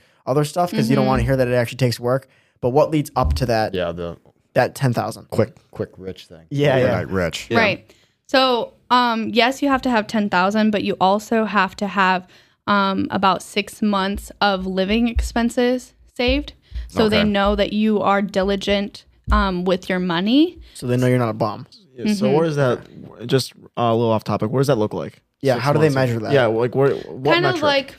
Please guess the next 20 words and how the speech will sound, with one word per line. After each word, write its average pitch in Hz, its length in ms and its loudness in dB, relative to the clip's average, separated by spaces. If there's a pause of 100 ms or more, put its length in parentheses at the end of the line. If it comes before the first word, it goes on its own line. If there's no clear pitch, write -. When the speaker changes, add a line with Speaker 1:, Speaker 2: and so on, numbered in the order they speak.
(500)
Speaker 2:
w-, 208 200 -4 (120)
how 233 240 0
you 214 340 -2
live. - 340 -4 (120)
Everyone 214 340 0
kind 208 180 0
of 196 60 -2
lives 196 160 0
a 185 60 -2
little 185 180 2
different. 185 400 -2 (260)
I 190 100 2
feel 202 200 0
like, 202 300 -2 (100)
um, 196 240 0
so - 180 0
Speaker 1:
Yeah. 180 200 2 (800)
Speaker 2:
if 214 260 0
you, 226 580 2
uh, 208 160 -2